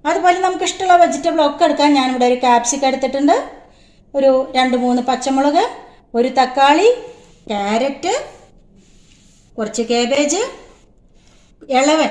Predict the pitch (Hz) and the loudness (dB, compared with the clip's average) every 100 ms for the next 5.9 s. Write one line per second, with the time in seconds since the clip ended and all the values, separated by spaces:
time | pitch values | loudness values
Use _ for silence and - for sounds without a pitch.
0 | - 254 247 285 403 381 262 339 240 294 | -2 -2 0 0 0 -2 -2 -2 -2 -2
1 | - 220 208 226 247 294 311 302 339 359 | -4 -2 0 0 0 -2 -2 -2 -4 -6
2 | - - _ _ _ - 196 214 247 269 | -10 -20 _ _ _ -16 -8 -2 0 0
3 | 269 285 403 - - - - - 240 285 | 0 -2 -4 -8 -18 -20 -20 -6 -2 -2
4 | 302 - - - 294 294 302 349 403 - | -4 -10 -20 -6 0 2 2 0 -2 -2
5 | 240 196 226 294 381 - 240 302 277 | -2 2 0 2 -2 -2 -6 -2 -2